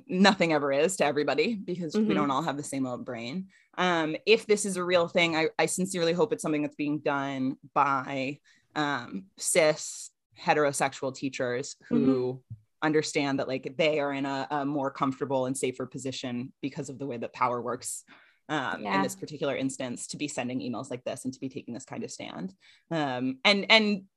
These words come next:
Speaker 1: to really not be saying this in, like, a lighthearted or jokey way about gender, but this is, this is real. If you wanna say that people are too young to talk about gender identity or to learn about sexuality, that includes cis <laughs> heteronormative,
Speaker 2: Yes, it
Speaker 1: um,
Speaker 2: does.
Speaker 1: gender identities and sexuality. So,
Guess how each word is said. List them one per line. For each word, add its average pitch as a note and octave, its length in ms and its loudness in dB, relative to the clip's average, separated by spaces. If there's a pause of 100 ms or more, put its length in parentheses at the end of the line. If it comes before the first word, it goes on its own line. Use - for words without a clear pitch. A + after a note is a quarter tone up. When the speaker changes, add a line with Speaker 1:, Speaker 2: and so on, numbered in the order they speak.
Speaker 1:
to B3+ 120 2
really C4 240 4
not A3+ 240 10
be A3 80 2
saying F#3 320 2
this F3+ 240 0
in, E3+ 80 -2
like, D#3+ 180 0
a D#3 60 8
lighthearted D#3+ 680 6
or D3+ 100 4
jokey D3+ 400 2
way D3 160 4
about C3+ 240 2
gender, E3 280 2
but G#3+ 160 0
this F#3+ 160 0
is, G3+ 280 -4
this A3 160 4
is F#3+ 180 -4
real. E3 220 6
If C#3 140 2
you F#3 120 0
wanna F3 220 2
say E3+ 200 2
that E3 160 2
people E3 220 -2
are D#3+ 80 6
too E3 220 -8
young C#3+ 340 2
to - 140 -8
talk C#3 280 4
about C3+ 240 0
gender C#3 320 0
identity D#3+ 520 0
or D#3+ 60 2
to D3+ 120 -10
learn C#3+ 160 0
about C3+ 220 0
sexuality, C#3 580 0
that F#3 180 6
includes F3 680 -2 (300)
cis F#3 460 4
<laughs> - 80 -6
heteronormative, E3+ 1040 6 (220)
Speaker 2:
Yes, G3 280 0
it D#3 60 2
Speaker 1:
um, D3+ 80 2
Speaker 2:
does. G#3 240 6
Speaker 1:
gender E3 220 6
identities D3+ 540 4
and C#3+ 80 -2
sexuality. D#2+ 640 -4
So, C3+ 500 -2